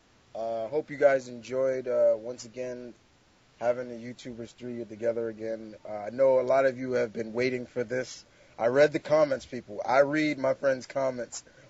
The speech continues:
on their channels, and I seen a lot of people was looking forward to this. Uh, we, we can't promise we'll do this a lot or often, but I,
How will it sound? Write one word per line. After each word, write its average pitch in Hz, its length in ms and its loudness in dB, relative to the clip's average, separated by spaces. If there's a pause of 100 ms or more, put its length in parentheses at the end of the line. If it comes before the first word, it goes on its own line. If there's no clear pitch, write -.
on 120 180 -2
their 120 140 0
channels, 120 480 2
and 117 120 -6
I 117 120 -2
seen 139 440 -6
a 123 40 2
lot 123 240 4
of 107 80 -10
people 120 240 -6
was 110 140 -10
looking 120 280 -10
forward 120 360 -4
to 117 100 -10
this. 107 380 -12 (600)
Uh, 107 340 -2
we, 143 460 -4 (500)
we 151 360 -4
can't 175 260 0
promise 160 520 2
we'll 131 140 -8
do 131 220 -10
this 139 200 -10
a 113 40 -2
lot 107 460 -2 (180)
or - 220 -8
often, 123 460 -4
but 117 180 -2
I, 104 100 -2